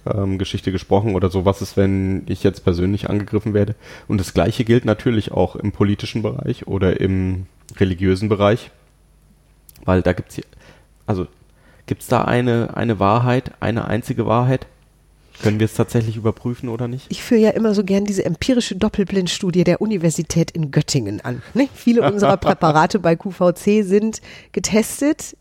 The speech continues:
Speaker 2: in empirischer Doppelblindstudie. Und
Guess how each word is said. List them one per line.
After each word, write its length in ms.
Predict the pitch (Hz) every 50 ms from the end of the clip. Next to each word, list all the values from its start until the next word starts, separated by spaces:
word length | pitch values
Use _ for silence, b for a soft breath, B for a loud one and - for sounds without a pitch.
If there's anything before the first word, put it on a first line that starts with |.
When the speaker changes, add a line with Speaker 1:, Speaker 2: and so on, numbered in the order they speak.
| _ _ _
Speaker 2:
in 260 | _ 233 233 233 226
empirischer 600 | - - 214 208 - - 254 240 233 - - 240
Doppelblindstudie. 1120 | 214 220 240 - - 269 240 254 254 269 277 277 - - - 277 269 277 269 277 294 330 381 b b b b b b b b b b b _ _ _ _ -
Und 500 | 220 220 226 220 220 214 214 208 - -